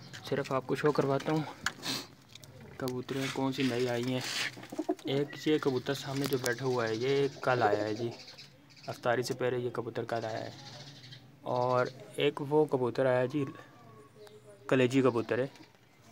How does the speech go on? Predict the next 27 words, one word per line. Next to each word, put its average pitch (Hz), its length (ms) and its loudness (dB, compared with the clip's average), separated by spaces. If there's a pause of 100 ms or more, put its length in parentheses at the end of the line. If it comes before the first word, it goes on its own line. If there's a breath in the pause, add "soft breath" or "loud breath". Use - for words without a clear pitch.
(640)
ये 131 120 6
वाला, 117 280 4 (880)
और 127 240 2
एक 135 160 0
ये 139 160 4
white 127 280 6
वाला 131 140 2
बैठा 123 260 -2
हुआ 120 120 -2
है 117 60 -4
सामने। 131 380 -8 (640 loud breath)
और, 127 240 4
अ, - 1600 2
हमारे 139 300 4
पास, 143 480 6
अ, 143 360 8
एक 143 200 2
मादी 135 460 4
है, 139 160 4
वो 135 160 2
अकेली, 135 460 0
उसके 131 200 -2
साथ 135 320 -4
नर 123 240 -2
नहीं 135 200 0
है, 135 60 -2
वो 123 300 0